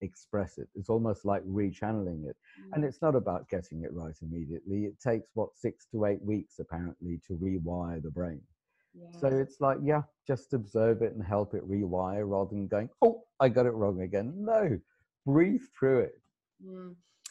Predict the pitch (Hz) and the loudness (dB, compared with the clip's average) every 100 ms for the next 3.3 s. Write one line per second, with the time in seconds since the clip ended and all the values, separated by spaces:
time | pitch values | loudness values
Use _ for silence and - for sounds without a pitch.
0 | - 202 202 202 208 202 247 - - 240 | -10 -8 -6 -6 -6 -4 -4 -4 -4 -4
1 | 233 - 233 226 226 190 190 202 190 185 | -4 -8 -6 -6 -6 -6 -6 -6 -8 -4
2 | 190 190 180 170 - - - 196 190 185 | -6 -4 -8 -8 -10 -14 -10 -6 -6 -6
3 | 175 175 - | -8 -10 -12